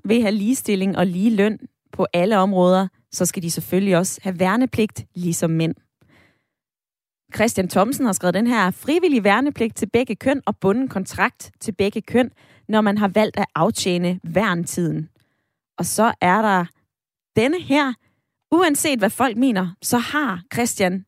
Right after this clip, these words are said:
Lars Christian Lilleholdt jo en pointe i, at der er forskel på mænd og kvinders fysik – selvom at mange kvinder er i en fantastisk form." Og Kirsten, det var jo, øh,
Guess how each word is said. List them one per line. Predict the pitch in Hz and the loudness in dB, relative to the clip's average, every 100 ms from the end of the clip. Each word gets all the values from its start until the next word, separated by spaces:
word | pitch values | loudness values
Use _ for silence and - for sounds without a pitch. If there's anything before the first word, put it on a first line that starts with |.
| _ _ | _ _
Lars | 185 190 254 | 0 0 0
Christian | - 240 202 190 | -4 -4 -2 -2
Lilleholdt | 185 247 254 202 - | 0 0 2 0 0
jo | 180 | -4
en | 180 | -4
pointe | 165 185 208 254 | -4 -2 0 0
i, | 220 233 - _ _ _ | -2 -4 -4 _ _ _
at | 208 196 | -4 0
der | |
er | 170 180 - | 0 -2 0
forskel | 214 277 - 220 - - | 0 0 0 -2 -2 -4
på | 185 | -2
mænd | 190 254 262 _ _ | 2 0 0 _ _
og | - | -8
kvinders | - 208 196 233 - | -4 -2 -2 -2 -6
fysik – | 170 - 320 - - _ _ _ | -8 -6 -6 -6 -16 _ _ _
selvom | - - 302 220 170 - | -2 2 4 2 2 -2
at | 170 170 | -2 0
mange | 180 165 208 | 0 0 -2
kvinder | - 170 165 196 - | -4 -6 -4 -4 -4
er | 156 160 185 - | -2 0 -2 -6
i | 165 156 156 | -6 -2 0
en | 156 156 | 0 -2
fantastisk | 175 156 - 180 190 - 175 - | -2 -4 -2 -2 -2 -4 -8 -4
form." | 190 180 165 - _ _ _ _ _ - | 0 0 0 -6 _ _ _ _ _ -16
Og | - | -4
Kirsten, | 214 240 220 | 0 0 0
det | 196 254 | 0 2
var | 277 | 4
jo, | 214 180 170 | 6 6 6
øh, | 160 151 | 4 2